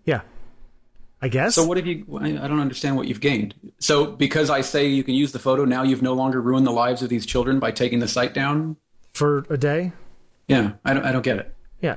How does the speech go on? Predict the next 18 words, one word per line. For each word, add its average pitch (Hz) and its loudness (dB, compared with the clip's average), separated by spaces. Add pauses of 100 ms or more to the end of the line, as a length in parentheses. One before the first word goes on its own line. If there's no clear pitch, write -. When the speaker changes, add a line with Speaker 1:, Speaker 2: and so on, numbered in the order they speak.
Speaker 1:
it's 143 -2
like, 190 -2
you're 226 2
in 247 0
the 226 0
wrong, 175 0
lady. 131 0
You 147 2
used 180 0
a 180 2
program 170 0
illegally. 147 0 (600)
I 127 6
don't 120 8
Speaker 2:
Mm-hmm. 113 4
Speaker 1:
understand 175 2
what 151 -2
the, 139 0